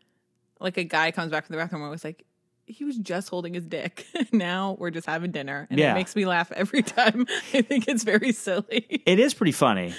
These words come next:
Speaker 1: <laughs> All right. So, Goodreads lists.
Speaker 2: I love the Goodreads lists.
Speaker 1: So this was five pages. So less than Devil in Sp-, in Winter.
Speaker 2: I
Speaker 1: But
Speaker 2: can get that. I can get
Speaker 1: yeah.
Speaker 2: that.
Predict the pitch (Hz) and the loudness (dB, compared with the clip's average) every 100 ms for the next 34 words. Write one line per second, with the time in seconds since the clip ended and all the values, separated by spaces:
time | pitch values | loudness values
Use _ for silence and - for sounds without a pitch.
0 | - - - 330 - 359 - 359 - 302 | -16 -20 -2 -2 -2 -6 -4 -6 -6 -12
1 | - _ _ _ _ _ - - 175 214 | -12 _ _ _ _ _ -20 -14 -4 -2
2 | 269 262 311 131 - - 233 269 220 262 | -2 -2 -4 -6 -10 0 4 6 4 0
3 | _ _ _ 208 226 170 135 107 - - | _ _ _ 2 2 0 -2 -4 -6 -20
4 | - - 98 90 85 - 76 73 - - | -18 -12 -8 -8 -8 -12 -12 -14 -16 -18
5 | - - - 214 190 208 185 - 160 208 | -16 -14 -6 -2 -2 0 -2 0 -2 0
6 | 180 151 156 143 170 - 208 190 190 247 | -2 -2 -2 -2 -2 0 0 2 0 -2
7 | 302 320 - 202 185 170 147 147 151 - | -2 -2 -4 -2 0 0 -2 -4 -8 -14
8 | - 170 147 143 139 143 151 277 143 139 | -12 -8 -8 -8 -8 -6 -4 -2 -2 0
9 | 151 104 - 95 131 - 170 - 254 180 | -2 -2 -4 -4 -2 -4 -8 -4 -4 -4
10 | 90 98 123 | -6 -8 -10